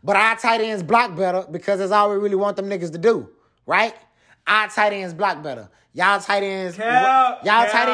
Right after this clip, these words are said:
Speaker 1: ends run
Speaker 2: Dallas
Speaker 1: better
Speaker 2: Goedert.
Speaker 1: routes. You
Speaker 2: Dallas
Speaker 1: lying.
Speaker 2: Goedert is a, is, is up there with, with Ch-, with Jason Kelce. I mean, with Jason Kittle, whatever the fuck Kittle na-,
Speaker 1: He
Speaker 2: first
Speaker 1: lying.
Speaker 2: name is.
Speaker 1: That's cap.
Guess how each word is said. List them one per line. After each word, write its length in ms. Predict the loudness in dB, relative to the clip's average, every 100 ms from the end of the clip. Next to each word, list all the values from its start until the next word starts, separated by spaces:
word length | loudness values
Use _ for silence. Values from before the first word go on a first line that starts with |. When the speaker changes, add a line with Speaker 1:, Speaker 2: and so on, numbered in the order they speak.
| -2
Speaker 1:
ends 140 | -4
run 180 | -4 -2
Speaker 2:
Dallas 80 | -2
Speaker 1:
better 160 | 0
Speaker 2:
Goedert. 180 | 0 0
Speaker 1:
routes. 220 | -4 -14 _ _ _
You 60 |
Speaker 2:
Dallas 260 | -6 -4 -4
Speaker 1:
lying. 100 | -4
Speaker 2:
Goedert 480 | 0 0 0 -4 -6
is 220 | -8 -6
a, 200 | -8 -8
is, 140 | -10 -12
is 320 | -12 -14 -14 -18 -12
up 220 | -12 -6
there 160 | -4
with, 240 | -4 -8 -10
with 240 | -12 -14
Ch-, 180 | -12 -10
with 200 | -10 -8
Jason 340 | -6 -6 -10 -12
Kelce. 480 | -6 -6 -6 -14 -16 _ _ _
I 100 | -10
mean, 260 | -8 -8
with 160 | -8 -4
Jason 320 | -4 -4 -10
Kittle, 420 | -10 -8 -8 -10 -16 _
whatever 300 | -10 -6 -6
the 60 | -6
fuck 280 | -6 -6 -6
Kittle 240 | -8 -8
na-, 120 | -8
Speaker 1:
He 80 | -6
Speaker 2:
first 340 | -4 -2 -4 -6
Speaker 1:
lying. 280 | -8 -10
Speaker 2:
name 40 | -10
is. 100 | -6
Speaker 1:
That's 140 | -6
cap. 320 | -6 -8 -8